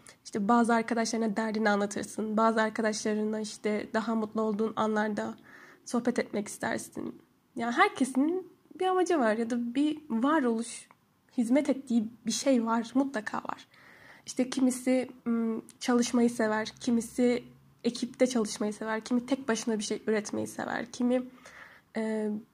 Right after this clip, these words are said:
yani bir takımın altında çalışmak ister, kimi bir takımı yönetmek ister. Ya birinin çalışmaya, birinin yönetmeye ihtiyacı vardır. Yani bu işler böyledir arkadaşlar.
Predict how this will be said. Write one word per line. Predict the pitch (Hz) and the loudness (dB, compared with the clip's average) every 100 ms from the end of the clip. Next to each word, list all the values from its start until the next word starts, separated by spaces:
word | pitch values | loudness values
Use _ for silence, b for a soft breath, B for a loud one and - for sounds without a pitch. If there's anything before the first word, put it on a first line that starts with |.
| _ _ - | _ _ -8
yani | 220 214 208 | -4 -2 2
bir | 302 302 | 0 2
takımın | 277 269 277 285 277 | -2 2 4 4 6
altında | 240 233 254 277 | 4 4 4 2
çalışmak | 262 220 220 214 | 2 0 -2 -6
ister, | - 277 330 - | -8 -6 -6 -2
kimi | 311 330 285 | 0 2 2
bir | 302 | 2
takımı | 269 262 269 285 | 0 2 4 4
yönetmek | 220 214 226 214 | 4 2 -2 -4
ister. | - 214 | -6 -2
Ya | 247 262 262 | 0 2 2
birinin | 285 254 262 285 | 2 4 2 2
çalışmaya, | 262 220 214 220 226 240 | 0 -2 0 0 0 0
birinin | 220 220 | 0 2
yönetmeye | 226 220 214 240 247 | 2 2 2 2 2
ihtiyacı | 240 - - - | 2 -4 -4 -4
vardır. | - - - B B B B _ _ _ _ _ _ _ _ 240 | -4 -6 -12 B B B B _ _ _ _ _ _ _ _ -8
Yani | 214 214 - _ _ _ 214 | -6 -8 -12 _ _ _ -8
bu | |
işler | 208 220 214 - | -8 -6 -8 -8
böyledir | - 208 | -8 -8
arkadaşlar. | 208 - 220 208 - - | -8 -8 -10 -10 -12 -14